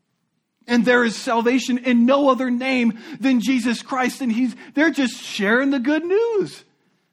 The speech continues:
And the people there, the religious leaders,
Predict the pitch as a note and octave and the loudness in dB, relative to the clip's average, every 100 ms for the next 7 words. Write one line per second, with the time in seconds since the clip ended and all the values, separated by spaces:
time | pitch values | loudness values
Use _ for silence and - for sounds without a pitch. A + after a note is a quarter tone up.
0 | _ _ _ _ _ _ _ _ _ _ | _ _ _ _ _ _ _ _ _ _
1 | _ _ _ _ _ _ _ _ _ _ | _ _ _ _ _ _ _ _ _ _
2 | _ _ _ _ _ _ _ _ _ _ | _ _ _ _ _ _ _ _ _ _
3 | _ - D3 - G#3 G3+ E3+ F3 E3+ E3 | _ -12 -12 -4 -2 -2 0 0 2 0
4 | D3+ _ _ _ _ _ _ _ _ _ | -4 _ _ _ _ _ _ _ _ _
5 | _ _ _ C3+ F3 G#3 F#3+ F#3+ F3+ G3 | _ _ _ -4 0 0 -2 -4 0 2
6 | F#3+ E3+ D3+ | 2 0 -4